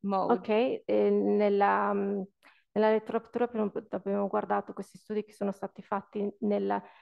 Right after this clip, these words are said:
Speaker 2: nella modalità di lotta o, eh, com'è che era di, eh, s-, esatto, sì.
Speaker 1: Fight or
Speaker 2: Combatto
Speaker 1: fight.
Speaker 2: o scatto? A
Speaker 1: Yeah.
Speaker 2: scappo, arrivo.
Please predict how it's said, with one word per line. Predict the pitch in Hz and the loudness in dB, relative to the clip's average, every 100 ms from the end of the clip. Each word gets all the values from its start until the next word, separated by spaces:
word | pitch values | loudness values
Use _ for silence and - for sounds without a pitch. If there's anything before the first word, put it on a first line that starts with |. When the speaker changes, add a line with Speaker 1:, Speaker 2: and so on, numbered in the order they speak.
| _ - | _ -4
Speaker 2:
nella | 214 202 | 0 2
modalità | 208 208 214 214 208 226 190 202 | 2 0 0 -2 -2 0 0 -2
di | 190 196 | -6 -2
lotta | 208 240 269 - 269 269 - | 2 2 0 -4 -2 -2 -2
o, | 208 208 214 - | 0 0 0 -2
eh, | 208 202 208 202 - _ _ | -2 0 0 -4 -8 _ _
com'è | - 208 220 | -2 0 0
che | 226 | -2
era | 220 | -2
di, | 214 214 208 | -2 -2 -4
eh, | - - - - - - - - _ | -6 -10 -20 -20 -20 -16 -16 -18 _
s-, | _ - - - 214 - | _ -20 -10 -4 -2 0
esatto, | 214 196 175 - - | 2 2 0 -4 -12
sì. | - 220 - - _ _ _ 440 | -6 -4 -4 -8 _ _ _ -12
Speaker 1:
Fight | - 220 | 0 4
or | 220 | 4
Speaker 2:
Combatto | 226 285 - | 6 4 4
Speaker 1:
fight. | 294 | 6
Speaker 2:
o | 285 | 6
scatto? | 247 - 202 - - - | 4 -2 -4 -4 -10 -8
A | - | -6
Speaker 1:
Yeah. | 180 | 0
Speaker 2:
scappo, | 185 196 - | 2 2 2
arrivo. | 220 208 185 247 | 0 0 -2 -4